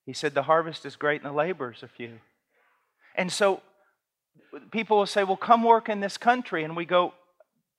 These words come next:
"Is there a biblical church with biblical elders training men that can be sent out and that can be held accountable theologically and ethically?" No, then we can't. And that's why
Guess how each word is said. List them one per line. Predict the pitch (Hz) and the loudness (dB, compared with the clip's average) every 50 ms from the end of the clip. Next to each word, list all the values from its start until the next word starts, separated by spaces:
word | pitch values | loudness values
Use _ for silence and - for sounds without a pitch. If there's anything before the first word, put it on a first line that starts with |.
| _ _ _ _ _ _ _ _ _ _ _ _ _ _ _ _ _ _ _ - | _ _ _ _ _ _ _ _ _ _ _ _ _ _ _ _ _ _ _ -14
"Is | 160 147 - | -14 -8 -2
there | 175 175 170 | 2 4 4
a | 165 151 131 - _ _ _ _ _ _ 131 | 4 2 0 -10 _ _ _ _ _ _ -6
biblical | 139 165 170 202 202 - 220 208 | -6 -4 -4 -4 -4 -4 -4 -8
church | - - 185 165 165 - - - | -4 0 0 0 0 -2 -6 -12
with | 151 143 139 120 131 | -14 -14 -14 -14 -8
biblical | 135 160 160 170 190 - - 180 - - | -6 -6 -4 -4 -6 -4 -4 -6 -2 0
elders | 151 147 147 151 139 151 143 139 - - _ | 0 0 0 -2 -4 -8 -10 -10 -14 -18 _
training | - - 170 170 175 180 180 170 156 | -2 -2 -2 -2 -2 -6 -8 -10 -8
men | 151 143 139 139 131 135 | -6 -6 -6 -6 -6 -6
that | 131 - _ | -8 -10 _
can | - 135 131 | -12 -14 -12
be | 135 127 | -12 -12
sent | - - 147 143 143 139 - | -12 -8 -8 -8 -8 -4 0
out | 151 143 143 143 143 - - - - - - _ - | 4 4 4 4 4 0 -4 -20 -20 -20 -20 _ -12
and | 127 131 | -6 -2
that | 139 139 - | -2 -2 -2
can | - 147 139 | -6 -12 -10
be | 143 131 | -10 -10
held | 123 151 143 143 131 131 | -2 0 0 0 0 -8
accountable | _ - - 160 160 165 170 165 156 165 151 | _ -8 0 2 2 2 2 -2 -6 -8 -8
theologically | - - 143 139 135 135 139 139 - - 131 - 143 139 143 | -6 -8 -8 -4 0 2 2 2 0 -4 -14 -10 -10 -10 -6
and | 143 | -6
ethically?" | 139 143 - - - _ - 104 107 _ _ _ _ _ - | -8 -8 -8 -12 -14 _ -14 -16 -16 _ _ _ _ _ -8
No, | 143 151 156 151 117 101 _ _ _ _ _ | -6 -4 -4 -4 -6 -8 _ _ _ _ _
then | - 131 131 | -14 -14 -12
we | 139 143 | -12 -14
can't. | 139 - 170 208 233 226 - _ _ _ _ _ _ _ _ _ _ _ _ _ _ _ _ _ _ _ _ _ _ _ _ _ _ _ _ _ _ _ _ _ - | -14 -16 -16 -14 -14 -14 -16 _ _ _ _ _ _ _ _ _ _ _ _ _ _ _ _ _ _ _ _ _ _ _ _ _ _ _ _ _ _ _ _ _ -10
And | 151 156 156 151 147 | -8 -8 -8 -8 2
that's | 170 190 220 247 - - - - | 6 8 8 8 6 0 -8 -2
why | 156 156 147 143 139 143 143 | 0 2 2 2 0 -2 -6